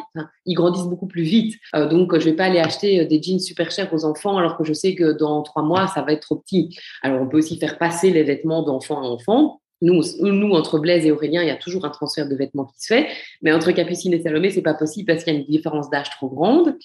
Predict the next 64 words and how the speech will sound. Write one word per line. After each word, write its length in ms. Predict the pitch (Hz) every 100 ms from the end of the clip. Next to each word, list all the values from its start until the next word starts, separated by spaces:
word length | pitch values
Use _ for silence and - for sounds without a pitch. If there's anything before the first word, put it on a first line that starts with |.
| -
Donc, 140 | 190
ce 80 | 185
que 80 | 180
j'ai 160 | 160 160
fait, 120 | 262
c'est 180 | 208 170
que 220 | 165 165 -
je, 100 | 160 151
j'achète 480 | 170 156 190 185 175
moins 220 | 165 214
de 60 | 196
vêtements 260 | 175 180
à 60 | 170
Capucine 460 | 165 - 156 190 180
et 100 | 151
j'investis 400 | 151 147 147 156
moins 180 | 170 185
d'argent 340 | 151 151 185
parce 180 | 156 -
que 80 | 147
je 80 | 156
sais 240 | - 208
que 40 |
ça 120 | 190 156
ne 60 |
sera 200 | - 156
pas 120 | - 196
récupéré. 640 | 185 175 165 151 160 - - 185
Tandis 180 | 185
que 60 | 214
pour 200 | 196 165
Blaise, 280 | 165 226 233
j'ai 80 | 175
tendance 320 | 165 196 185
à 60 |
acheter, 260 | 156 - 190
par 120 | 160
exemple, 320 | 151 165 165 156
un 120 | 147
manteau. 360 | 143 143 233 254
Je 80 |
vais 80 | 165
l'acheter 240 | 151 - 160
un 60 |
peu 120 | -
plus 120 | 196 160
cher 200 | 226 233
parce 140 | 185
que 80 | 160
je 100 | 156
sais 160 | 240
qu'il 140 | 240 202
va 80 | 185
le 80 |
mettre 160 | 190 170
deux 180 | 190 185
ans 100 | 208
puis 120 | -
qu'Aurélien 320 | 170 147 151
va 80 | 160
le 60 | 139
mettre 140 | 131
deux 200 | 131 131
ans. 220 | 175 285